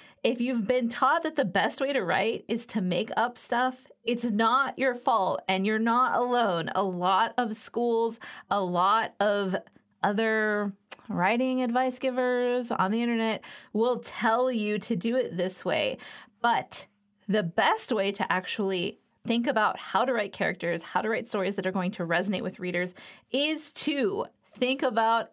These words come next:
emotion-based imagery, which we're going to talk about today. And the way that you do that is you use your own feelings to connect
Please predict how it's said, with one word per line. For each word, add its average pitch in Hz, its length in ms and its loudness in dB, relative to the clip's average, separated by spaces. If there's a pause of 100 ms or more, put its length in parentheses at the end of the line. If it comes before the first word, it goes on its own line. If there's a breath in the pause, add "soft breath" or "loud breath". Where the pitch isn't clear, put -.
emotion-based 214 1400 0
imagery, 165 440 -4 (260 loud breath)
which 220 180 -2
we're 208 100 0
going 185 300 0
to 254 100 -2
talk 180 260 0
about 170 240 0
today. 127 360 -2 (360 loud breath)
And 226 160 2
the 196 80 2
way 202 240 0
that 285 140 -4
you 240 180 -4
do 254 380 -2
that - 340 0
is 190 160 0
you 208 140 0
use 208 480 -2
your 247 220 -2 (100)
own 302 380 0
feelings 247 840 0 (120)
to 254 100 -2
connect 220 680 0